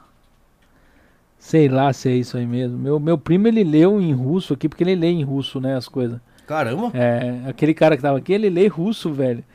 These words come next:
Speaker 2: Mas
Speaker 1: Ele não
Speaker 2: ele
Speaker 1: sabe
Speaker 2: é
Speaker 1: falar russo,
Speaker 2: Lituânia,
Speaker 1: sempre.
Speaker 2: alguma coisa, né?
Speaker 1: Não, ele é, ele é, ele é descendente de russo com judeu, cara. Em japonês.
Speaker 2: Eu ouvi ele falando, não era
Speaker 1: Ah.
Speaker 2: russo, ele falou, ele falou em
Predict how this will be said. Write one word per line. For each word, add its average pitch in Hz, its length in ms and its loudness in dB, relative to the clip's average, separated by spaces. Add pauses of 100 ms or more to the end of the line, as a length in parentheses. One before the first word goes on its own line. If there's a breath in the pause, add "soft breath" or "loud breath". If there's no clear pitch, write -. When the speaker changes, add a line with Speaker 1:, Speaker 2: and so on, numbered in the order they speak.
(140)
Speaker 2:
Mas 175 140 2
Speaker 1:
Ele 185 80 4
não 214 80 4
Speaker 2:
ele 233 80 2
Speaker 1:
sabe 226 180 4
Speaker 2:
é 208 140 0
Speaker 1:
falar 226 420 6
russo, 165 420 -4
Speaker 2:
Lituânia, 160 380 -2
Speaker 1:
sempre. 196 140 -2
Speaker 2:
alguma 165 200 -4
coisa, 175 300 -4
né? 190 40 -4
Speaker 1:
Não, 185 220 2
ele 156 160 0
é, 170 460 0
ele 143 120 -6
é, 147 600 -4
ele 127 100 -10
é 135 60 -8
descendente 165 380 -8
de 175 60 -4
russo 170 380 -6
com 202 180 -6
judeu, 170 520 -2
cara. 107 240 -16 (1120)
Em 147 100 -4
japonês. 139 680 -2 (1080)
Speaker 2:
Eu 175 100 -12
ouvi 180 160 -10
ele 208 100 -10
falando, 156 420 -6
não 135 160 -4
era 208 160 -6
Speaker 1:
Ah. 214 40 -2
Speaker 2:
russo, 131 360 -4
ele 113 100 -10
falou, 107 360 -10
ele 101 80 -10
falou 127 280 -10
em 151 60 -10